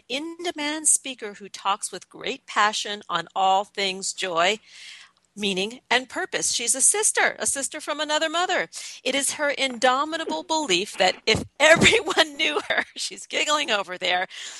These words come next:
if everyone knew their own unique recipe for their personal brand of joy,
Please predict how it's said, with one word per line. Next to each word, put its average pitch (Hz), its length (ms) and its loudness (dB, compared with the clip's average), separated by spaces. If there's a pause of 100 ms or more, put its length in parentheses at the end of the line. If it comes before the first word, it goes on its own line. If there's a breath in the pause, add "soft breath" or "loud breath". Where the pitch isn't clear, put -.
(180 loud breath)
if 285 100 -4
everyone 330 500 0
knew 294 280 0
their 262 260 4
own 302 280 2
unique 285 360 -6
recipe 240 560 -4
for 190 220 -14
their 175 160 -4
personal 254 600 -6
brand 202 440 2
of 202 160 -8
joy, 180 420 0